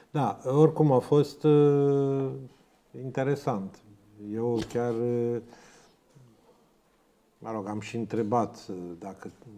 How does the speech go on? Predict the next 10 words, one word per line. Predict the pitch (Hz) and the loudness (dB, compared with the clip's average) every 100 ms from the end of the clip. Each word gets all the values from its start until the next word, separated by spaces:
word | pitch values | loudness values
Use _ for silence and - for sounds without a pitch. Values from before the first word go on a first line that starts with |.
| 90 | -20
sunteți | - 107 107 101 - | -16 -12 -10 -10 -8
rău | 107 110 104 | -6 -4 -4
absolut, | 95 - 101 98 151 151 - | -6 -10 -10 -4 -4 -4 -2
uh, | 139 135 | 0 0
să | 131 135 | -2 -6
ne, | 127 127 113 - - | -6 -6 -8 -16 -10
să-l | 123 110 | -8 -6
caracterizeze | 123 123 - 117 110 123 113 | -4 -4 -4 -6 -6 -6 -6
pe | 107 120 | -10 -10
domnul | 113 120 120 120 | -8 -8 -8 -10